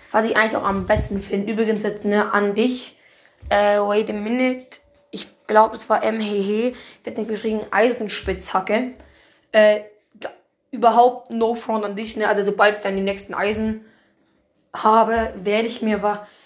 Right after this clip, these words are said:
also ich muss natürlich schauen, wie viel Eisen es jetzt in dieser Höhle gibt. Wenn das genügend sind für eine Rüstung,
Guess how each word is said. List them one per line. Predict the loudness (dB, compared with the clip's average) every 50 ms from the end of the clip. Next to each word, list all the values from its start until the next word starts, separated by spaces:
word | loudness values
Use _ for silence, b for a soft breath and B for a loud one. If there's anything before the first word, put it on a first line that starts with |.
| B B B B
also | 0 2 4
ich | 4
muss | 4 4 4
natürlich | 2 2 2 2 2 2 2
schauen, | 2 4 4 4 2
wie | 0
viel | -2 -6 -8 -2 0
Eisen | 2 2 2 2 0 -2
es | -2 -4
jetzt | -4 -10 -6 -6
in | -6
dieser | -4 -2 -2 -2
Höhle | 0 0 0 0 0 -2
gibt. | -2 2 0 0 0 0 -10 -2 2
Wenn | 2 2 2 2
das | 0 -2 -2 -4 -4
genügend | -2 -2 -2 0 2 2 4 6 4 4 2 2
sind | 2 4 4 4
für | 2 -2 -4
eine | -2 0 0 -2 -2 -2
Rüstung, | -2 -2 -2 -2 -2 0 2 2 2 0 -2